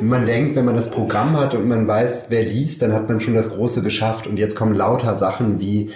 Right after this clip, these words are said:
was essen die Leute, wenn sie zwischen zwei Lesungen sind? Und Sachen wie, müssen wir ins Programm nicht noch reinschreiben, dass die und die Veranstaltung tatsächlich nur auf Englisch stattfindet?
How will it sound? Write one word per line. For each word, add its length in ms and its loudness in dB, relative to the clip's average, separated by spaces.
was 200 0
essen 300 2
die 80 2
Leute, 420 0
wenn 140 0
sie 100 0
zwischen 320 -2
zwei 240 -2
Lesungen 460 0
sind? 420 2
Und 500 2
Sachen 400 0
wie, 240 2
müssen 380 2
wir 100 2
ins 160 0
Programm 360 0
nicht 140 2
noch 200 0
reinschreiben, 600 2
dass 220 0
die 140 2
und 160 2
die 80 -2
Veranstaltung 800 0
tatsächlich 500 0
nur 200 4
auf 140 0
Englisch 360 2
stattfindet? 680 -4